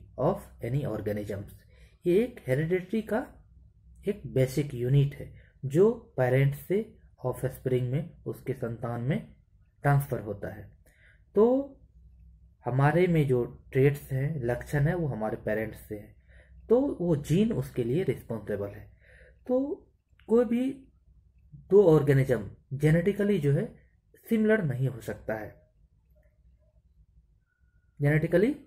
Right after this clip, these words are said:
similar नहीं हो सकता है। तो जीन की वजह से, जीन्स में ही वो गुण होते हैं जिसकी वजह से आपके height, आपके height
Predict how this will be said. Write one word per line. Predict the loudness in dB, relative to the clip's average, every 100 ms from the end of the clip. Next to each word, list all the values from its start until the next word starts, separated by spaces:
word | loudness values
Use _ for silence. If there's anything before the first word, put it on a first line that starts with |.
| _
similar | -4 0 0 0
नहीं | 0 2
हो | 2
सकता | -2 -10 -8 -12
है। | -12 -20 _ _ _ _
तो | -8
जीन | -4 0 0 0
की | -2 4
वजह | 4 4
से, | 0 -2 -2 -2 -6 -18 -14 -8
जीन्स | -2 -2 -2 -2
में | 0 2
ही | 2 2
वो | 0 0
गुण | 0 -2
होते | -2 -4 -4
हैं | -4 -4 -6 -10 _ -6
जिसकी | -6 -4 0
वजह | 2 2 0
से | 0 -2 -2 -8
आपके | -14 -8
height, | -8 -2 0 0 -4 -16 -20 _ _ -20 _ -20 -20 -20 -20 -20 -20 -20 -20 -20 -20 -18 -8
आपके | -8 -8 -12
height | 0 4 4 2 -8